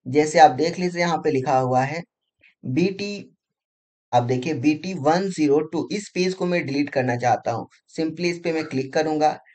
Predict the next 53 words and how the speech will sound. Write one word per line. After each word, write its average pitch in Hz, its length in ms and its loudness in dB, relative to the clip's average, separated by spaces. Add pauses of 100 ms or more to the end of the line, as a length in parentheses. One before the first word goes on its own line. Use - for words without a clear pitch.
(220)
क्लिक 226 240 -4
करने 139 280 4
के 135 100 -4
बाद 131 200 6
आप 123 140 6
देख 135 180 -2
सकते - 260 -4
हैं 170 120 -4
पेज 139 220 -2
नंबर 139 280 0
ये 127 140 2
सिक्स - 300 -14
पे 180 80 -4
है 165 160 -4 (460)
और 147 320 6
सेम 202 340 0
प्रोसेस 165 480 0
फिर 156 100 -2
से 160 180 -8
हम 156 260 -6 (260)
फॉलो 127 260 4
करेंगे, 151 440 0
Ctrl 131 480 0
प्लस 127 260 0
जी 135 140 -6
का 165 120 0
यूज़ 170 220 -4
करेंगे, 160 440 0 (360)
फिर 165 100 2
से 165 160 -2
डायलॉग 127 360 6
बॉक्स 156 280 2
आएगा। 139 320 4 (340)
फिर 165 140 -6
यहाँ 160 200 0
से 165 80 -2
हमें 160 180 -4
क्या 156 180 8
करना 160 320 -2
है, 170 240 -2
go 123 220 0
to 180 200 -4
के 175 60 0
ऑप्शन 165 280 -4
पे, 156 120 -2
क्योंकि 143 260 -4
यहाँ 139 180 -2
फॉरवर्ड 143 320 2
स्लैश 170 360 -4
पेज 135 200 -2
लिखा 135 260 0
हुआ 156 200 2
है 139 180 -2